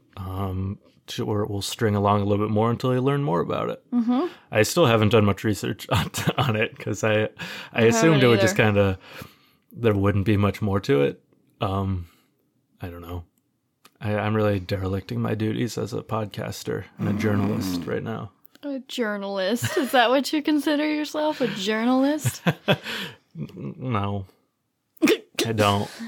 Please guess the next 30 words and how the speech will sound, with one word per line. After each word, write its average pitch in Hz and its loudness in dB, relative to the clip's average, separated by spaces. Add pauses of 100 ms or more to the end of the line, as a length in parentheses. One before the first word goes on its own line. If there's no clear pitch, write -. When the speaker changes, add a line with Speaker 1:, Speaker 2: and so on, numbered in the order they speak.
(300)
Speaker 1:
I, 104 -8
I 98 -6
consider 110 0
myself, 107 0
I 135 2
barely 117 6
consider 107 -4
myself 98 -2
a 92 -10
podcaster. - -4
Speaker 2:
I - -16
thought 339 -2
you 302 -4
were 302 0
gonna 285 4
say 208 2
a 208 2
person, 262 0
and 277 -2
I'm 294 6
like, 339 4
Speaker 1:
I - 4
barely 120 8
Speaker 2:
"No." - 6
Speaker 1:
consider 117 6
myself 110 6
a 110 6
person, 156 4
too, 156 6
yeah. 127 4